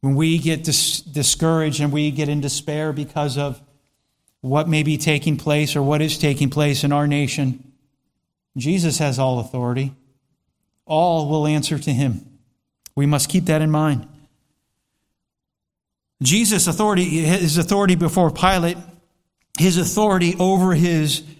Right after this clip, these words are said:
last breath. Jesus received the sour wine. He said, "It is finished." He bowed his head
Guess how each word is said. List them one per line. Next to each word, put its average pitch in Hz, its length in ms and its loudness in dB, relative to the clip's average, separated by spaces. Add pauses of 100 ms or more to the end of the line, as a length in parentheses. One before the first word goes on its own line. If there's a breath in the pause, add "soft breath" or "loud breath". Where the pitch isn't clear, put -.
(140 loud breath)
last 170 640 0
breath. 175 540 -2 (1080)
Jesus 165 460 0
received 175 400 0
the 170 100 -2
sour 165 380 2
wine. 160 380 2
He 160 100 2
said, 170 400 0
"It 175 100 2
is - 180 0
finished." 175 520 0 (240 loud breath)
He 202 240 2
bowed 165 320 0
his 151 220 0
head 143 340 0